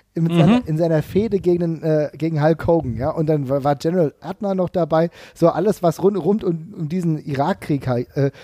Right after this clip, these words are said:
Speaker 1: halt auf Wrestling projiziert wurde, ne? Genau
Speaker 2: Ja,
Speaker 1: das
Speaker 2: es
Speaker 1: hab
Speaker 2: ist
Speaker 1: ich so echt im Kopf noch.
Speaker 2: Es ist sowieso ganz interessant, weil wir jetzt schon,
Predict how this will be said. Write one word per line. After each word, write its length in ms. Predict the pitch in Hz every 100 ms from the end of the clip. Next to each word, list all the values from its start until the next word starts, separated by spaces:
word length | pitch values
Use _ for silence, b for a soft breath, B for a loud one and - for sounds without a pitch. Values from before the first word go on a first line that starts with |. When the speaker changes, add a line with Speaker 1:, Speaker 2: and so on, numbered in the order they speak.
| B
Speaker 1:
halt 240 | 143 147
auf 240 | 135 - 143
Wrestling 280 | 165 202 156
projiziert 540 | 135 127 - 120 107
wurde, 340 | 107 107 101
ne? 240 | 110 196 233 b b b b b _ -
Genau 380 | 151 151 180
Speaker 2:
Ja, 60 | 165
Speaker 1:
das 240 | 190 208 180
Speaker 2:
es 0 |
Speaker 1:
hab 180 | 151 214
Speaker 2:
ist 60 |
Speaker 1:
ich 40 | 202
so 160 | 156 -
echt 220 | 147 -
im 120 | 139
Kopf 300 | - 120 -
noch. 160 | 104 92 _ _ _ _ _ _
Speaker 2:
Es 160 | 160 196
ist 100 | 196
sowieso 240 | 214 208
ganz 160 | 220 208
interessant, 340 | 185 202 214
weil 140 | 190
wir 80 | 170
jetzt 240 | 165 185 -
schon, 400 | 190 185 180